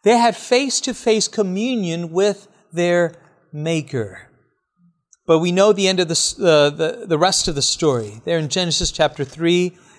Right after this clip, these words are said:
we know what happens. The relationship is broken. And as a result of that broken relationship, there's no longer direct communion between the Creator God and his creation.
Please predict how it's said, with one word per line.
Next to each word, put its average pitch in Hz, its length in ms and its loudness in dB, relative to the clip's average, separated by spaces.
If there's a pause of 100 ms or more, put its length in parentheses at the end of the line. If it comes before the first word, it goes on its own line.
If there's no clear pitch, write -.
(160)
we 151 120 -4
know 160 140 2
what 160 140 2
happens. 131 480 0
The 139 100 -4
relationship 160 680 -2
is 139 180 -4
broken. 131 760 -4 (640)
And 175 120 0
as 185 80 4
a 185 40 2
result 240 380 2
of 208 120 -4
that 190 200 0
broken 226 360 2
relationship, 190 840 2
there's 214 300 4
no 226 140 4
longer 240 400 2
direct 208 440 4
communion 196 760 -2 (240)
between 214 280 -2
the 202 80 6
Creator 220 380 2
God 156 440 2 (220)
and 220 160 2
his 208 220 6
creation. 262 720 0